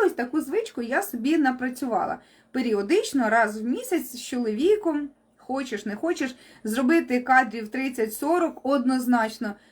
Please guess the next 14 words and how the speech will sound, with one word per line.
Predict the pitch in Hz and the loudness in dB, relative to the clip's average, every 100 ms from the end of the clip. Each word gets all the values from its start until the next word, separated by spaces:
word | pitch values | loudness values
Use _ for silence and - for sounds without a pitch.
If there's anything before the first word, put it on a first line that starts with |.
| _ | _
два-три | 214 214 233 285 262 285 339 403 | -8 -2 4 6 6 2 0 2
з | |
них | 254 269 233 | 2 2 -2
будуть | 226 220 208 | -4 -6 -6
нормальні. | 208 196 147 - - | -8 -8 -10 -12 -14
Все | - 294 254 | -4 2 2
одно | 247 214 285 370 | 2 2 0 0
два-три | 220 233 220 247 320 | 0 0 0 -2 0
можна | 247 247 240 | 2 0 -2
вибрати. | 202 180 180 165 180 | -2 -4 -6 -6 -6
В | 185 | -8
принципі, | - 494 571 349 247 | -4 -4 -2 -4 -4
це | 247 302 | -4 -2
вже, | 269 220 247 247 | -2 2 2 2